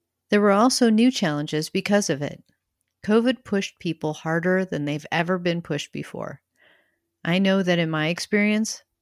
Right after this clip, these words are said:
I was just finishing up my cancer treatments at the end of February. I was looking forward to an amazing summer of sailing and going on a dream vacation,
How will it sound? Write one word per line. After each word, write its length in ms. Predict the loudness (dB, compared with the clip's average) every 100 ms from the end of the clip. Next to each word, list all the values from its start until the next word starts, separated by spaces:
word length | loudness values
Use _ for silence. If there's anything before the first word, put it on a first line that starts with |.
| _
I 140 | -2 0
was 220 | 0 -2
just 320 | 0 0 0
finishing 420 | -2 -2 -2 -2
up 100 | -4
my 140 | -4 -8
cancer 400 | -4 -4 -2 -6
treatments 560 | -4 -4 -2 -4 -4 -8
at 140 | -8
the 100 | -8
end 80 | -8
of 80 | -4
February. 640 | -2 0 0 -2 -6 -12 _ _ _ _ _
I 60 | -2
was 200 | 0 2
looking 300 | 2 2 0
forward 340 | 2 2 2
to 140 | 0 0
an 100 | 0
amazing 460 | 0 0 0 -2
summer 420 | -4 -2 -2 0 0
of 180 | -2
sailing 640 | -4 -2 0 0 0 -2 -2
and 220 | -6 -6
going 320 | -4 -4 -6
on 80 | -6
a 80 | -6
dream 240 | -6 -6
vacation, 800 | -6 -6 -2 0 0 -2 -2 -6